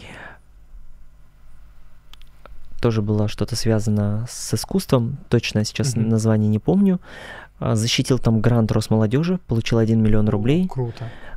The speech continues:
Speaker 1: на проведение, м, фестиваля Рахманинова.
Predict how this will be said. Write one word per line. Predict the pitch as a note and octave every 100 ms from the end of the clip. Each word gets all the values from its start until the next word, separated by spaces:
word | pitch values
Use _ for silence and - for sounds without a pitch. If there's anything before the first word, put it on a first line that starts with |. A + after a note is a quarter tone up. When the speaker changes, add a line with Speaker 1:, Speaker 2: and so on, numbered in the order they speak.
| -
Speaker 1:
на | A#2
проведение, | G#2+ A#2 A2+ A#2 A#2+ A2+ A2 A2+ - -
м, | - - A#2 A#2 A#2+
фестиваля | A2 - A2+ G#2+
Рахманинова. | A2 C#3+ D#3 E3+ D#3